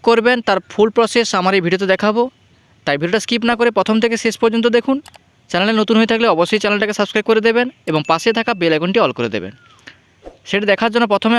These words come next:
আপনারা যে কোনো একটি ব্রাউজার ওপেন করবেন, সার্চ বক্সে সার্চ করবেন দুয়ারে সরকার লিখে, অথবা আপনারা সার্চ করতে পারেন ডিএসডব্লিউবি ডট গভ ডট ইন লিখে সার্চ করবেন। সার্চ করার পরে এরকম একটা ইন্টারফেস খুলে যাবে। এখানে দেখুন ডান দিকে যে একটা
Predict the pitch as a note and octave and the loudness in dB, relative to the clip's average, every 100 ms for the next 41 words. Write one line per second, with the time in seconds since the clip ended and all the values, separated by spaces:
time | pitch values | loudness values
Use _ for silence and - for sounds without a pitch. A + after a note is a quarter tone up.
0 | G#3 F#3 F3 G#3+ F#3 G3 G#3 D#3+ D3 D3+ | 0 0 0 0 -2 -2 -2 0 0 0
1 | G3 G3+ G#3+ G#3 A3+ A#3+ C#4+ - - - | -2 0 -2 0 2 0 -4 -10 -20 -20
2 | - - G3 G#3 A#3 A#3 - F3+ - - | -12 -2 -2 0 0 0 0 -2 0 0
3 | A3 D#4 - _ _ _ - C#3+ G3+ A#3 | 0 0 -6 _ _ _ -4 4 4 4
4 | G#3+ E3+ C3 A2 A2+ G#2 - _ _ _ | 0 0 0 -2 -6 -12 -16 _ _ _
5 | _ _ F3 A#3+ C4 B3+ B3 A#3+ A3 - | _ _ -2 2 2 4 0 0 -4 0
6 | E3 - G3 E3 A3 D4+ _ _ - D3 | 0 2 0 0 -2 -6 _ _ -14 -6
7 | D3+ G#3 B3 A#3+ - D#3+ E3+ G#3 G#3+ A#3+ | -2 2 4 2 0 0 2 2 2 2
8 | B3 F#3 F3 F3 G#3 F3+ E3+ E3 E3 D#3+ | 2 2 2 2 0 0 0 2 0 0
9 | A3+ F3+ - F3 F#3 B3 - - - - | -2 -2 -2 0 0 -2 -6 -20 -20 -20
10 | - - G3 - F#3+ F3+ G3 A#3 G3 G3+ | -14 -2 0 2 2 2 4 2 4 0
11 | G3+ G#3+ F#3 G3+ - F3 B2+ A2 B2 - | 0 0 0 0 -2 0 0 -2 -8 -16
12 | _ _ _ _ _ _ _ - - C4 | _ _ _ _ _ _ _ 0 2 2
13 | A#3+ F#3 G#3 C4 _ _ _ _ _ _ | 2 2 -2 -2 _ _ _ _ _ _
14 | _ _ D3 G3+ A#3 B3 A#3+ A#3 | _ _ -4 -2 0 0 0 0